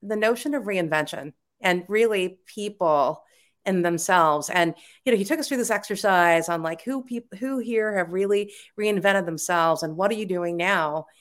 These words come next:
And I think what I took away from that whole roundtable from others and from him specifically is that this benchmark of a successful person is a reflection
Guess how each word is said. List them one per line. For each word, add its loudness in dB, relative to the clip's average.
And 4
I 4
think -2
what 2
I 4
took -6
away 0
from -8
that -8
whole -2
roundtable -2
from -6
others -2
and -10
from -8
him -4
specifically -6
is 0
that 2
this -6
benchmark 2
of -4
a -4
successful -4
person -4
is 0
a -6
reflection 0